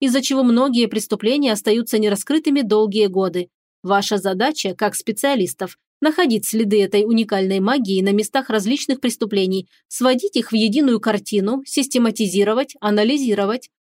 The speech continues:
Многие годы Страги работали над тем, чтобы собрать наиболее полную картотеку по всем преступникам, которые работают в нашем королевстве. Ильда покосилась на меня.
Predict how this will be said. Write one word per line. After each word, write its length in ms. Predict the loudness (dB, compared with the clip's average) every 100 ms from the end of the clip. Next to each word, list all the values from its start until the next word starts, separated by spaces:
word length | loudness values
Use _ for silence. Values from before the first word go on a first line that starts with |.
| _
Многие 380 | 2 2 2 2
годы 260 | 2 2 2
Страги 460 | -2 -2 -2 0 2
работали 500 | 2 0 0 0 0
над 200 | -2 -2
тем, 180 | -6
чтобы 260 | -4 -4 -4
собрать 380 | -2 -2 -2 0
наиболее 400 | -2 2 2 0
полную 460 | 0 0 2 2
картотеку 560 | 0 -4 -4 -4 -4 -2
по 100 | -2
всем 240 | -2 -2
преступникам, 720 | -2 -4 -4 -4 -4 -2 -4 -4 _
которые 340 | -4 0 2 2
работают 460 | 2 0 -2 0
в 40 | 0
нашем 280 | 0 -2 -2
королевстве. 720 | 0 2 2 -2 -8 -8 -8 _ _ _ -2
Ильда 320 | 0 0 0
покосилась 580 | -2 -4 -2 -2 -2 -2
на 60 |
меня. 320 | 0 0 -2